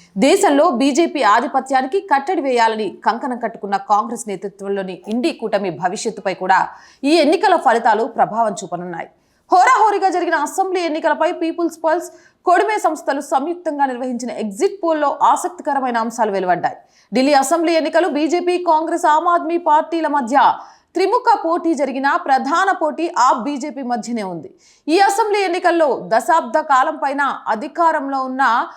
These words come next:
ఆప్కు ఈసారి భంగపాటు కలిగి అధికారానికి ఇరవై ఏడేండ్లు దూరంగా ఉన్న బీజేపీకి గెలిచే అవకాశాలున్నట్లు ఎగ్జిట్ పోల్స్లో వెల్లడైందని పీపుల్స్ పల్స్ రీసెర్చ్ సంస్థ సీనియర్ రీసెర్చర్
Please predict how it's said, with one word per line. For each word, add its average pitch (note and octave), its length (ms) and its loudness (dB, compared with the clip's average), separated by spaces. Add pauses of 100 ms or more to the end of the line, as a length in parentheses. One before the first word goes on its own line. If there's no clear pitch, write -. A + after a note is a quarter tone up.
(200)
ఆప్కు E4+ 480 2
ఈసారి C4+ 360 -2
భంగపాటు B3 520 -2
కలిగి B3 540 -6
అధికారానికి C4 800 2
ఇరవై C#4+ 280 -4
ఏడేండ్లు C4 560 -2
దూరంగా B3 460 0
ఉన్న A3+ 200 -2
బీజేపీకి A#3 640 -8
గెలిచే G#3 340 -4
అవకాశాలున్నట్లు G#3 1040 -4 (260)
ఎగ్జిట్ E4+ 420 -2
పోల్స్లో D#4+ 360 -6
వెల్లడైందని A3+ 600 -6
పీపుల్స్ G#4 500 -6
పల్స్ D#4+ 280 -2
రీసెర్చ్ D#4 420 -6
సంస్థ B3+ 340 -6
సీనియర్ B3 400 -6
రీసెర్చర్ G#3+ 500 -4